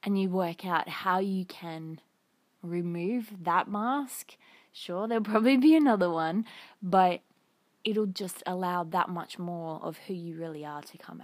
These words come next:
out. Have an awesome rest of the day, guys. And remember,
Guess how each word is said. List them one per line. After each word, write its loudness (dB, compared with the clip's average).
out. -18
Have 2
an -4
awesome 2
rest -2
of -4
the -2
day, 0
guys. 8
And 6
remember, 6